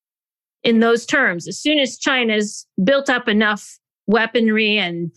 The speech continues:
confidence and ability to cross the Taiwan Strait in choppy water, et cetera, et cetera, they'll do it because, you know, this is one of their goals. And so, of course, as soon as they're ready to go, they, they'll go, or we have to be prepared at least for them to do that.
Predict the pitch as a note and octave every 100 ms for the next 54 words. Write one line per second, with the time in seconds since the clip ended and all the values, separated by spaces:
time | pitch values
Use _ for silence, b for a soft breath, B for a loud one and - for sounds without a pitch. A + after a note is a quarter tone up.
0 | _ - B3+ A#3+ A#3 G#3+ G#3 G3+ G3+ -
1 | F3+ E3+ G3 A3+ A3+ G#3 G#3 - A3 G#3
2 | - G#3 A3+ G#3+ G#3 G3+ F#3+ - A3 -
3 | G#3 - G#3+ G#3 G#3 G3 G#3+ G#3 G3+ F#3+
4 | - G3+ F#3+ F#3 - A#3+ A3+ G3 F3+ F3+
5 | _ _ _ - B3+ C4+ G#3 C4 B3 D#3
6 | - G3+ - G#3+ G3 F#3+ - - G3+ F3+
7 | G#3 G#3 G3 F#3+ G3 F#3+ F#3 G3 D4+ C#4+
8 | C#4+ A#3+ G#3+ G#3+ F#3+ - B3 A#3+ G#3+ G3+
9 | G#3 G#3 G3+ F#3+ F#3+ F3+ F3 G#3+ G3+ G3
10 | F#3+ F3+ F#3 - F3 F3+ B3+ A#3 E3 -
11 | F#3+ G3 G#3 G3+ - G3 - E3+ E3 A3+
12 | A3+ F#3+ - E3+ F3+ - - F3 E3 E3+
13 | F3 E3+ A3+ F#3 - -